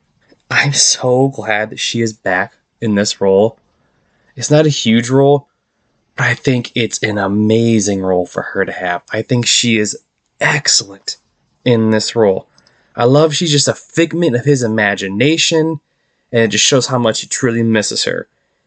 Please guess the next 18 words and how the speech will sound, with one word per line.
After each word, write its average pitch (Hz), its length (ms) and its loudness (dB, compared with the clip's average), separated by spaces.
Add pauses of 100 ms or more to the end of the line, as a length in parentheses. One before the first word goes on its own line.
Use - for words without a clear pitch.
(140)
And 175 140 2
of 175 120 0
course, 190 440 0
we 143 180 2
know 104 380 0 (1500)
the 165 380 -4
father 156 440 0
can't - 460 -2
tell 151 240 2
the 110 80 -4
son 139 360 2
that 113 120 -2
he 120 100 -6
abandoned 113 580 0
ten 123 300 0
plus - 260 -2
years 120 180 0
ago, 107 240 0